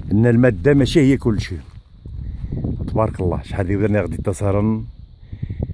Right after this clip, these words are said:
غادي تجي التليفونات. قناة يا ودي، تموات، نخوت نسين، روح نسنيت. الحمد لله، وهذا الهدف. خويا الأخوان الكرام، هذه عامين زكم من اليوتيوب، ولكن نحار كي دورة. يبدا نزيد الحقيقة،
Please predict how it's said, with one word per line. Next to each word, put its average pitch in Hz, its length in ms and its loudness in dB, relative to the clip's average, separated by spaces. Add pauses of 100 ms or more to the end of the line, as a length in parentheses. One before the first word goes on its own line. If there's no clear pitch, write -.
(160)
غادي 104 180 2
تجي 92 160 -4
التليفونات. 101 720 -2 (1300)
قناة 98 460 0
يا 90 140 0
ودي، 95 500 0 (360)
تموات، 117 440 4
نخوت 120 340 0
نسين، 110 380 2
روح 101 140 0
نسنيت. 92 380 -2
الحمد 135 220 2
لله، 123 340 6
وهذا 123 200 4
الهدف. 104 460 2 (720)
خويا 170 180 6
الأخوان 143 260 4
الكرام، 135 480 4
هذه 123 220 4
عامين 127 280 4
زكم 120 220 2
من 123 160 6
اليوتيوب، 120 520 4
ولكن 120 300 4
نحار 139 280 2
كي 135 220 0
دورة. 98 340 0 (720)
يبدا 127 320 6
نزيد 135 220 6
الحقيقة، 135 640 0